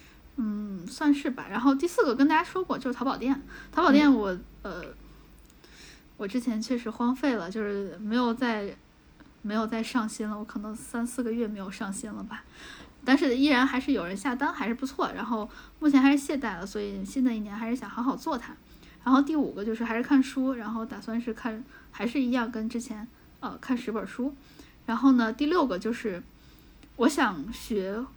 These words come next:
Speaker 1: 一点点的针灸，因为我全家从我外公的爷爷到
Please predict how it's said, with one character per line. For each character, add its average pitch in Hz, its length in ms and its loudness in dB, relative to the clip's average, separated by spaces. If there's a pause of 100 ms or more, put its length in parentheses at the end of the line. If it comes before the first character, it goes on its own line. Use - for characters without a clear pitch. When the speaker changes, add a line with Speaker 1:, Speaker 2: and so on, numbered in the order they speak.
(560)
Speaker 1:
一 302 100 -2
点 240 200 6
点 269 200 0
的 147 120 -8
针 254 260 0
灸， 302 240 -2 (640)
因 269 140 8
为 277 60 10
我 254 260 6
全 190 320 -6
家 247 340 0 (100)
从 233 420 -2
我 190 340 -2 (640)
外 285 360 4
公 262 320 4
的 233 140 0
爷 190 280 -6
爷 208 240 -4 (580)
到 202 440 2